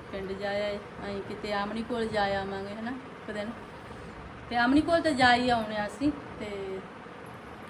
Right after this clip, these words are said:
ਘੰਟਾ ਦੋ ਘੰਟੇ ਤਾਂ, ਹਨਾ, ਹਾਂ, ਜਾ ਹੀ ਆਉਣੇ ਹਰ ਕਿਤੇ, ਪਰ ਰਾਤ ਨਹੀਂ ਲੱਗਦੀ। ਤਿੰਨ ਸਾਲਾਂ ਬਾਅਦ ਰਾਤ ਕੱਟੀ ਸੀ। ਤੇ ਚਲੋ, ਹਨਾ, ਅੱਜ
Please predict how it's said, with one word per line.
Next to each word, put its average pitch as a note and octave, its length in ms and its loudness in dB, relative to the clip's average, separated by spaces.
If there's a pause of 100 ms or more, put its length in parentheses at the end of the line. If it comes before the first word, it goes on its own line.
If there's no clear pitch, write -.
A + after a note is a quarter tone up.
(800)
ਘੰਟਾ C#4 260 4
ਦੋ A#3+ 260 2
ਘੰਟੇ C4 380 0
ਤਾਂ, A#3 300 0
ਹਨਾ, B3 400 -2
ਹਾਂ, A#3 340 2 (120)
ਜਾ G#3 180 8
ਹੀ G#3+ 140 0
ਆਉਣੇ G3+ 240 0
ਹਰ G#3 160 -2
ਕਿਤੇ, B3 220 -8
ਪਰ A#3+ 180 2
ਰਾਤ G#3+ 300 4
ਨਹੀਂ G#3+ 120 -4
ਲੱਗਦੀ। F#3+ 360 -2
ਤਿੰਨ A3+ 220 0
ਸਾਲਾਂ G#3+ 340 0
ਬਾਅਦ G#3+ 300 0
ਰਾਤ A3 160 2 (100)
ਕੱਟੀ F#3+ 280 -4 (100)
ਸੀ। A3+ 120 -4 (340)
ਤੇ F#3+ 80 -6 (140)
ਚਲੋ, G3 200 -8 (120)
ਹਨਾ, A3 240 -4
ਅੱਜ G3+ 80 -8